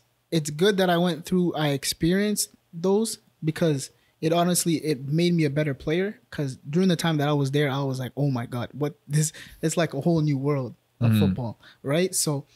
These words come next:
Speaker 1: made me a be-, a better player, and I learned from it. But if I could go back <laughs> and do it differently, I would, a hundred percent,
Speaker 2: Yeah, yeah.
Speaker 1: you know, because who knows? Like, if you knew that before,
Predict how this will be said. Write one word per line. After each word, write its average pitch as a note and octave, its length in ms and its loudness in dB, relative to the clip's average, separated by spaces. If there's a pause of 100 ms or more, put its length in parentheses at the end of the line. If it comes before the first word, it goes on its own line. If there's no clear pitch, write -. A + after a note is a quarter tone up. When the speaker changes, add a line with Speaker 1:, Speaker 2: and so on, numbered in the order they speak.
(140)
Speaker 1:
made G3+ 220 2
me G#3 120 4
a F3+ 60 4
be-, D3+ 280 -2
a D3 80 0
better D#3+ 260 2
player, E3 300 2
and D3 220 -2
I C#3+ 100 0
learned D3 360 -2
from F#3+ 160 0
it. G#3 160 -4 (320)
But D3 360 -4 (260)
if D#3+ 220 -2
I D#3+ 140 4
could F3+ 280 0
go E3 160 4
back D#3 320 0
<laughs> - 0 -
and E3+ 100 4
do D#3+ 120 4
it D3 100 0
differently, G3+ 540 0 (240)
I D3+ 120 2
would, C#3 300 0
a C3 80 -6
hundred C3+ 300 2
percent, A2 300 -2
Speaker 2:
Yeah, G2 80 2
yeah. F2 40 2
Speaker 1:
you C#3+ 60 0
know, D#3 80 2
because D3 380 -2 (480)
who F#3 80 2
knows? E3 280 2
Like, C3 200 -6
if C3+ 120 -8
you D3+ 100 2
knew D#3+ 200 2
that D3+ 300 -2
before, F3+ 540 2